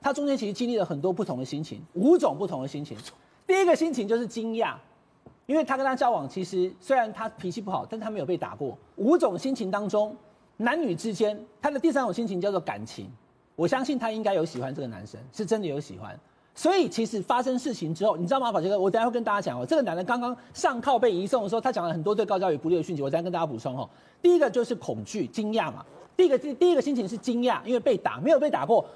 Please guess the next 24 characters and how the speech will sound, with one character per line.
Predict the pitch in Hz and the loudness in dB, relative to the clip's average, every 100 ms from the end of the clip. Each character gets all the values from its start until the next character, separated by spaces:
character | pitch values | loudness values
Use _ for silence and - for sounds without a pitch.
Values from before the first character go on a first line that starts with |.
| - | -6
他 | - 349 | 2 4
怎 | |
么 | 302 | 6
把 | 285 | 6
他 | 320 | 6
打 | - 165 | 4 -2
成 | 202 | -2
这 | 202 | 2
样？ | 247 - - - | 2 0 -8 -4
他 | |
当 | 240 240 | 0 0
下 | 240 254 | 2 0
他 | 208 | 0
是 | 190 | -2
吓 | - 139 | -2 -2
呆 | 131 127 | -4 -4
了。 | 107 - _ - | -6 -14 _ 0
第 | 370 | 4
二 | |
个 | 311 | 4
就 | 277 | 2
是 | 294 | 0
恐 | 170 | -2
惧， | 131 233 | -2 -2